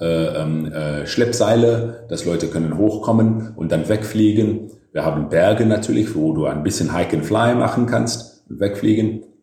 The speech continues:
Alles ist da. So, das ist, äh, und viele Leute sind sehr, sehr aufgeregt. Ich würde gerne in Europa zum Beispiel sehen, dass der Wettbewerb, äh, Szene ein bisschen mehr locker wird,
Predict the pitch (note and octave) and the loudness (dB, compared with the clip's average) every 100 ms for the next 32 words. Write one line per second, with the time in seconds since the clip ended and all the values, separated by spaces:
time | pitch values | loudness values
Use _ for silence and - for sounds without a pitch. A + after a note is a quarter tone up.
0 | _ _ _ F#2 F2 E2 - C#2 B1 - | _ _ _ 2 4 2 0 -2 -2 -8
1 | - - D#2+ D#2 D#2 - _ _ _ A2 | -16 -6 -4 -4 -6 -16 _ _ _ 0
2 | A2 A2 F#2+ F2 E2 D#2+ D#2 G#2 G2+ - | 2 2 4 4 4 2 0 0 0 0
3 | C3+ A#2+ G2+ F2 E2 D#2 D#2+ D2+ F#2 E2 | 2 4 4 2 0 -2 -4 -2 0 0
4 | D#2 D#2 D2+ F2 - D#2 D2+ - - - | 0 0 0 -2 -2 -2 -4 -6 -16 -20
5 | _ D3+ D#3 - D#3 - - F2 A2 F#2 | _ 0 2 2 2 2 0 2 2 2
6 | D2 D2 D#2+ D2+ G2 - C#2+ - C#2+ D#2 | 0 -2 -2 0 0 0 -2 -4 -4 -4
7 | D2 - C#2+ B1 - - _ - - F#2+ | -4 -4 -6 -6 -14 -20 _ -12 0 2
8 | F#2 D#2 - - - _ _ _ D#2+ D#2 | 4 2 -2 -10 -18 _ _ _ -2 -2
9 | - D2+ D2 - G2+ - - F#2+ E2+ - | 0 2 2 0 0 2 2 2 2 2
10 | - - D#2+ D2+ - G2+ F#2+ E2 D2+ - | -4 -8 -6 -4 0 2 4 2 0 -4
11 | - _ _ - D2+ G2+ - E2+ D#2+ D#2+ | -12 _ _ -10 -4 -4 0 2 2 2
12 | D#2 D2+ C#2+ - - _ _ _ _ _ | 0 0 -4 -10 -20 _ _ _ _ _
13 | _ - F2+ A2 G#2+ G2+ - - D2+ D#2+ | _ -2 4 4 4 2 0 -4 -4 -2
14 | C2 - - | -2 -6 -14